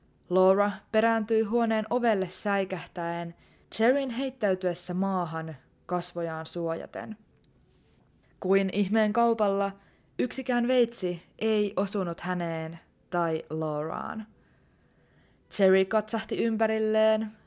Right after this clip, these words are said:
nousi ja yritti tutkia veitsitelinettä,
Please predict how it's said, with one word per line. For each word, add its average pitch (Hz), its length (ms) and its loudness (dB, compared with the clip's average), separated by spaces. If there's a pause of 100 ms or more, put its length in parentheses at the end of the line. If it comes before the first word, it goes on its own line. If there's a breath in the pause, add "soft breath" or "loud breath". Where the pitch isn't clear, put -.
(120)
nousi 208 640 2 (300 loud breath)
ja 214 260 4
yritti 247 300 4
tutkia 185 540 -2 (140)
veitsitelinettä, 185 1000 0